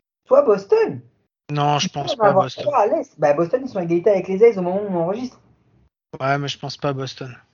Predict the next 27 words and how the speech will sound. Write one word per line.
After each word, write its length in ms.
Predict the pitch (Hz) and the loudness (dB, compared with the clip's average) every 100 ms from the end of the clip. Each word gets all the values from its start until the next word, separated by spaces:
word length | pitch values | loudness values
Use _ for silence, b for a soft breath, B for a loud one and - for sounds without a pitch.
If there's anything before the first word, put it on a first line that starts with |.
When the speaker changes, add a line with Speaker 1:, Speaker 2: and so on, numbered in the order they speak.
| _ _ _ _ _ - | _ _ _ _ _ -16
Speaker 2:
Ça 160 | - 143 | -2 4
Speaker 1:
Ouais, 100 | 156 | 4
je 120 | 151 | 4
Speaker 2:
m'étonnerait. 120 | 131 | 0
Speaker 1:
pense 160 | 190 196 | 2 0
pas, 240 | - _ - - | -4 _ -20 -8
mais, 300 | 170 160 160 | -2 0 0
mais 140 | 160 156 | 0 -2
bon. 160 | 156 B B _ | -4 B B _
Mais 80 | 160 | 0
bon, 160 | 165 190 | 0 0
en 160 | 202 196 | 0 0
tout 300 | - 202 196 | -4 -2 4
cas, 120 | 226 | 4
tout 60 | |
ça 100 | 226 | 4
pour 140 | 208 185 | 0 0
vous 80 | 185 | 2
dire 220 | 208 - | 2 4
que 320 | 175 175 - _ _ | 4 4 2 _ _
d'ici 560 | 151 165 - 196 190 - - | -10 -10 -10 -8 -8 -8 2
la 160 | 160 | 4
fin 320 | 156 175 170 151 | 4 2 -2 -4
du 120 | 151 | -2
mois 140 | 156 | 0
de 60 | 156 | 2
septembre, 520 | 156 139 151 156 165 | -2 -2 0 -2 -4